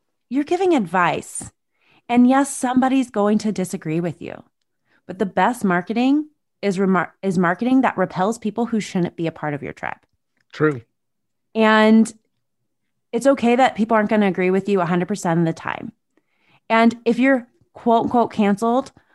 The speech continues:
Speaker 1: unless you are, like, a horrible human being that honestly we don't wanna hear from anymore, and that usually puts you in the bucket of, like, Me Too movement canceled. Happy Women's History Month, everybody.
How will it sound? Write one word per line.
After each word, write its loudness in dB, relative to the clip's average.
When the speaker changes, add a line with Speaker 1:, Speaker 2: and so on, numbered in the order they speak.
Speaker 1:
unless 4
you 0
are, 2
like, -2
a 2
horrible 0
human -2
being -2
that 0
honestly -4
we -4
don't -4
wanna -2
hear -4
from -4
anymore, 0
and 0
that -4
usually -2
puts -6
you -2
in 0
the -2
bucket -6
of, -4
like, -4
Me 2
Too 0
movement 0
canceled. 0
Happy -4
Women's -2
History -6
Month, -2
everybody. -6